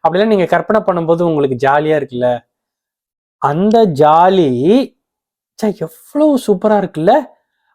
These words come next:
அப்படின்னு அதை நீங்க ஃபீல் பண்ணணும். ஃபீலிங்கை ஃபீல் பண்ணணும். இதுதான் ரொம்ப, ரொம்ப முக்கியமான பாயிண்ட். நீ ஒரு விஷயத்துக்கு ஆசைப்படுற, சந்தோஷமா இருக்குல்ல, அப்பா, ஒரு அஞ்சு நிமிஷம் கற்பனையை செஞ்சு பார்த்தேங்க, நான் ஆசைப்பட்ட விஷயம் வந்து கிடைச்சிட்டா எப்படி இருக்கும்னு ஒரு கற்பனை காட்சி செஞ்சேன்,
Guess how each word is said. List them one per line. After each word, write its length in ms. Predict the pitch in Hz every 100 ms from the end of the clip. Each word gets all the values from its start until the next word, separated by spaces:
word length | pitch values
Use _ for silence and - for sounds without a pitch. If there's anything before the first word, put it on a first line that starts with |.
| -
அப்படின்னு 480 | 190 - 285 320 370 277 -
அதை 260 | 240 233
நீங்க 200 | 214 185
ஃபீல் 400 | 170 196 160 151 143
பண்ணணும். 280 | 127 113 - _ _ _ _ _ _ -
ஃபீலிங்கை 560 | 262 320 311 277 320 -
ஃபீல் 260 | 233 220 -
பண்ணணும். 260 | 160 131 127
இதுதான் 500 | 139 143 151 151 131
ரொம்ப, 360 | 131 139 156 165
ரொம்ப 220 | 156 160
முக்கியமான 600 | 147 127 143 127 131 135
பாயிண்ட். 320 | 131 110 104 _ _ _ _ _ _ _ _ _
நீ 140 | - 139
ஒரு 140 | 135 175
விஷயத்துக்கு 320 | 220 190 180
ஆசைப்படுற, 340 | 185 180 180 185
சந்தோஷமா 480 | 180 190 202 233 208
இருக்குல்ல, 320 | 156 170 208
அப்பா, 480 | 139 - 147 - _ _ _ _ _ _
ஒரு 140 | 156
அஞ்சு 240 | 175 254
நிமிஷம் 520 | 269 214 269 208 185 180
கற்பனையை 460 | 165 - 294 262 165
செஞ்சு 200 | 160 185 151
பார்த்தேங்க, 240 | 147 151
நான் 160 | 143 131
ஆசைப்பட்ட 500 | 135 151 180 165 147
விஷயம் 320 | 139 165 139
வந்து 460 | 147 180 165 143 127
கிடைச்சிட்டா 360 | 135 - - 165
எப்படி 260 | 143 180 156
இருக்கும்னு 340 | 147 170 180
ஒரு 180 | 160 -
கற்பனை 360 | 135 - 208
காட்சி 420 | 190 160 139 -
செஞ்சேன், 140 | 139